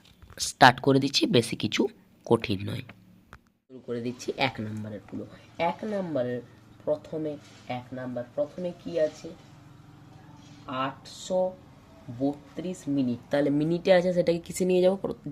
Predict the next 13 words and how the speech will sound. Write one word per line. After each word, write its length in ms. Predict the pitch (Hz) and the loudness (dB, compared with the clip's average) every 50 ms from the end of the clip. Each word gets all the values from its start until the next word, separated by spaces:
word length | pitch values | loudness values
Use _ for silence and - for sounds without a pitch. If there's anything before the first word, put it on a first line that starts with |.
| - | -4
ডিগ্রিতে 360 | 165 151 151 160 160 156 156 | -4 0 0 0 0 2 0
নিয়ে 180 | 156 151 151 151 | 0 0 2 2
যাবো। 120 | 156 156 160 156 - - - - | 2 2 0 0 -4 -12 -12 -8
তাহলে 180 | - - 147 135 139 | -2 -2 -2 0 0
ডিগ্রিতে 280 | 151 156 165 165 170 170 | -2 -2 -2 0 -2 0
নিয়ে 160 | 170 165 165 170 | 0 0 0 2
গেলে 120 | 175 185 185 - | 2 2 2 0
ষাট 160 | 151 143 143 143 | -8 -8 -8 -8
দিয়ে 140 | 147 156 156 | -4 -6 -4
ভাগ 160 | 151 147 147 147 - | -4 -6 -10 -8 -8
করছি, 220 | - 151 - - - - - | -10 -10 -10 -12 -20 -20 -14
ষাট 260 | - 127 123 123 123 127 127 - | -12 -12 -10 -10 -10 -12 -12 -10
দিয়ে 160 | 131 135 | -8 -8